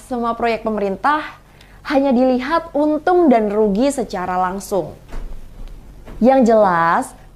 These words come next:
proyek kereta cepat ini yang kedua hadir di Asia Tenggara.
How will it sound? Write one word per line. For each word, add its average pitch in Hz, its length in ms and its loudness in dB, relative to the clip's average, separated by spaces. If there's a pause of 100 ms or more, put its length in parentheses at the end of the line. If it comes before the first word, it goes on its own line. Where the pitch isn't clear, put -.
proyek 320 320 2
kereta 311 240 0
cepat 285 400 -4
ini 247 480 0
yang 214 160 -2
kedua 214 560 2
hadir 185 560 0
di 170 320 -2 (160)
Asia 339 320 -6
Tenggara. 170 480 -4